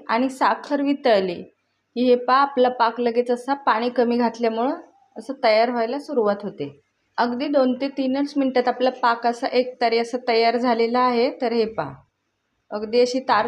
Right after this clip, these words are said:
तुटायला लागली आणि तुम्हाला जर तसा अंदाज नाही आला तर अशी करून पाहायची, लगेच असे कळते तुम्हाला. एक तार झाली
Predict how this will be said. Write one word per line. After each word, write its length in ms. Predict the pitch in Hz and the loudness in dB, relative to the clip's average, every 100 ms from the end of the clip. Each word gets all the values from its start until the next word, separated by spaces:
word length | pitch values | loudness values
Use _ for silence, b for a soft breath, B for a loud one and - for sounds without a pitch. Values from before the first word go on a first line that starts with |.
| 240 | -2
तुटायला 340 | 254 254 254 277 | -2 -2 0 0
लागली 300 | 233 185 180 | 0 -4 -6
आणि 200 | 196 240 247 | -8 -4 0
तुम्हाला 260 | 247 247 247 | 2 2 4
जर 160 | 262 262 | 0 2
तसा 240 | 247 262 240 | -2 0 0
अंदाज 320 | 247 247 247 | 2 0 0
नाही 160 | 254 262 | 0 0
आला 340 | 262 202 202 208 - - | 2 0 -2 -6 -16 -12
तर 60 | - | -8
अशी 220 | 220 247 | -8 -6
करून 320 | 240 233 247 | -4 -2 -4
पाहायची, 520 | 254 247 180 - 220 311 - _ _ _ _ | -4 -4 -4 -6 -8 -8 -10 _ _ _ _
लगेच 340 | 226 226 240 240 | -4 0 2 2
असे 220 | 247 262 - | 0 -2 0
कळते 400 | 226 208 180 165 | 0 0 -2 -4
तुम्हाला. 280 | 160 151 - - | -8 -12 -14 -4
एक 260 | 220 226 - | -2 -2 0
तार 180 | 240 240 240 | 0 0 0
झाली 340 | 277 262 196 | 0 2 -2